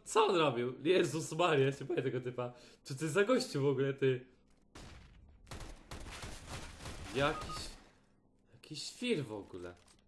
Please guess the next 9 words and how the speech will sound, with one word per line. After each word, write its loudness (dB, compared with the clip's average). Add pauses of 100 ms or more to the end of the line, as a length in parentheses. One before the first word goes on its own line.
(1700)
<laughs> -6
Jaki -6
wariat. -8 (640)
Dobra. -8 (920)
Jaki -10
wariat. -8 (4000)
<laughs> 0 (440)
O, 8
piękno! 10